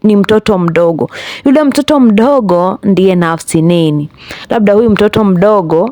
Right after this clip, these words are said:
anazungumza kwa mwalimu wake. Mhm. Katika shairi anazungumza kwa mwalimu wake. Yule mwalimu ndiye nafsi nenewa. Ujumbe unamlenga yeye.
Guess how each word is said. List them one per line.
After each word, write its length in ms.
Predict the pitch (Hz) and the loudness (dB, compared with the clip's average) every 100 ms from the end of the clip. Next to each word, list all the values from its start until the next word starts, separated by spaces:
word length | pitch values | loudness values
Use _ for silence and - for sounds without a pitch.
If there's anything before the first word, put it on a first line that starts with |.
| - | -6
anazungumza 1200 | 175 180 165 160 - - 190 190 175 196 220 190 | -4 -2 -2 -4 -8 -4 0 2 2 2 2 0
kwa 180 | 160 175 | -2 -2
mwalimu 520 | 160 156 160 160 156 | -2 -2 0 0 0
wake. 440 | 165 160 151 - 147 - - - - - | -2 -4 -8 -12 -14 -16 -20 -20 -10 -2
Mhm. 440 | 160 156 185 220 | 0 2 2 0
Katika 420 | 233 233 339 311 | 0 0 0 0
shairi 680 | 233 220 233 254 180 202 302 - - | 0 0 2 2 2 0 -2 -6 -14
anazungumza 720 | - 202 180 185 185 220 247 226 | -6 -2 0 0 0 2 2 0
kwa 180 | 143 170 | -2 -2
mwalimu 520 | 165 151 160 160 160 | -2 -2 -2 0 0
wake. 420 | 170 147 - 156 - - - | -2 -4 -6 -8 -10 -16 -2
Yule 300 | 269 302 294 | 2 2 2
mwalimu 880 | 233 208 196 240 277 226 180 185 269 392 - | 2 0 2 2 4 4 4 2 2 -2 -2
ndiye 320 | 208 202 190 | 0 2 2
nafsi 500 | 185 220 226 - 202 | 2 2 0 -2 0
nenewa. 580 | 175 160 165 180 165 156 | 2 2 2 2 0 0
Ujumbe 440 | - 214 208 269 262 | 0 2 2 2 2
unamlenga 840 | 226 185 170 170 170 185 196 165 | 2 0 0 0 0 0 2 2
yeye. 580 | 156 165 165 156 147 139 | 2 2 2 0 -2 -4